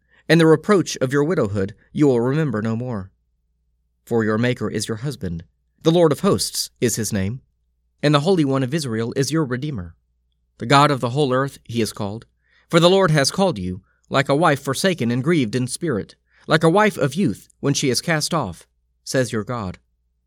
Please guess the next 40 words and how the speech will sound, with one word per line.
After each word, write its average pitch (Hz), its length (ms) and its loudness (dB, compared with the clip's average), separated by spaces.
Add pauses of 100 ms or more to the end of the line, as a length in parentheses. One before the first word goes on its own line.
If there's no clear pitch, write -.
(500)
For - 140 -2
a 120 60 2
brief 139 260 0
moment 127 400 2
I - 80 -4
forsook 123 420 -10
you, - 220 -10 (380)
but 147 140 6
with 151 180 -2
great 185 180 2
compassion 160 640 -2 (160)
I - 100 2
will 143 100 6
gather 151 280 0
you. 87 260 -6 (760)
In 139 140 4
overflowing 143 640 0
wrath 143 300 0
for 123 120 -4
a 117 80 0
moment 120 380 -4 (240)
I 131 100 0
hid 139 180 0
my 131 140 -2
face 143 260 0
from 185 240 -2
you, 87 220 -8 (560)
but 139 140 2
with 139 140 -2
everlasting 156 540 2
love 110 360 -4 (320)
I 123 60 -2
will 127 100 2
have 131 260 -2
compassion 135 480 -2
on 156 220 -2
you, 82 240 -8 (260)
says 143 240 2
the 131 100 -6
Lord, 117 380 -4